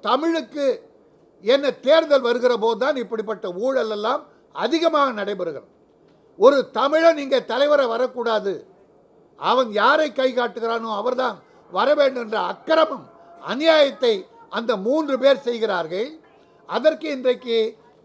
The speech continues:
தேர்தல் நடத்துகின்ற அந்த அதிகாரியும் துணை போகிறார் என்பதுதான் எங்களுடைய வாதம். ஆகவே நாங்கள் இந்த தேர்தல் நாளைக்கு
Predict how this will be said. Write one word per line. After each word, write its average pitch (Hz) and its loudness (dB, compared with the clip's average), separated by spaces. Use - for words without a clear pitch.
தேர்தல் 277 4
நடத்துகின்ற 226 -4
அந்த 190 -2
அதிகாரியும் 247 -2
துணை 254 -6
போகிறார் 190 -4
என்பதுதான் 240 0
எங்களுடைய 220 0
வாதம். 202 2
ஆகவே 240 2
நாங்கள் 233 0
இந்த 170 -6
தேர்தல் 277 4
நாளைக்கு 220 -2